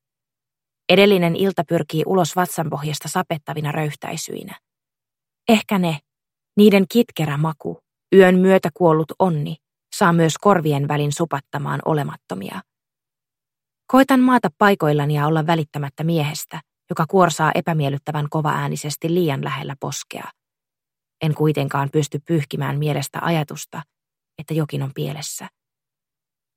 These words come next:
Ei riitä, että jotain on pielessä tässä tutussa hetkessä.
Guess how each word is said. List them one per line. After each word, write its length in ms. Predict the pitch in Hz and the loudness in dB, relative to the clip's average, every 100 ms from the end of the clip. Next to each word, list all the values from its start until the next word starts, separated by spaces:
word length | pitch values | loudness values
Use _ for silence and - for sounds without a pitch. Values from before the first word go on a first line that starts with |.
| - | 4
Ei 160 | 247 254 | 6 6
riitä, 340 | 285 247 151 | 4 2 0
että 180 | 143 170 | -2 0
jotain 380 | 202 - 151 147 | 0 0 0 0
on 140 | 151 | -2
pielessä 420 | 202 180 151 - - | 0 0 0 -6 -8
tässä 220 | 151 151 | -8 -6
tutussa 380 | 190 165 147 - | -6 -6 -8 -6
hetkessä. 600 | 156 160 - - - | -6 -6 -12 -14 -14